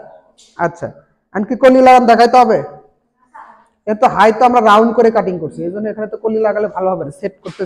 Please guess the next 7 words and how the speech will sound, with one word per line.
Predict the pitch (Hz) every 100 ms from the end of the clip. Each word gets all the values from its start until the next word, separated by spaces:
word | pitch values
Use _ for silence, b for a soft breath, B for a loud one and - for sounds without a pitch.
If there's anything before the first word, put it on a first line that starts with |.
| -
সুবিধা, | 185 180 160 185
অসুবিধা | - 180 135
হবে। | 110 120 _ _ _ _ _ _ _ 190
আচ্ছা, | 196 240
তাহলে | 254 285 294 - - - - _ _ -
প্রতিদিনের | 254 254 247 262 254
মতো | 254